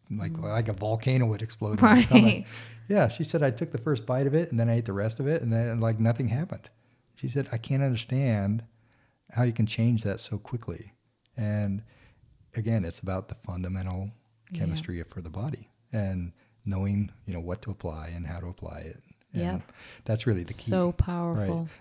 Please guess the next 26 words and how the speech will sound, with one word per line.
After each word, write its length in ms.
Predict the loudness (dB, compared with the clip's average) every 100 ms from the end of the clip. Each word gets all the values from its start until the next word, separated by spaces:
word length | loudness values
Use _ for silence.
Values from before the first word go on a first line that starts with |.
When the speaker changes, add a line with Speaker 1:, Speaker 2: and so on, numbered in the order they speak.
| -10
Speaker 1:
That's 120 | 0
why 100 | 4
buying 300 | 6 6 4
things 200 | 2 0
over 180 | 0 -2
the 80 |
counter 360 | -4 -6 -4 -4
and 100 | -6
through 120 | -6
the 80 | -6
mail 320 | -6 -6 -4
and 120 | -6 -6
that 120 | -8
kind 140 | -10
of 80 | -10
thing, 220 | -12 -10
you 80 | -10
know, 80 | -10 -6
you, 160 | -6 -4
you 140 | -2
really 220 | 0 -2
have 160 | -2 -6
to 80 | -6
have 180 | -8 -6
some 160 | -8
guidance. 440 | -8 -8 -12 -16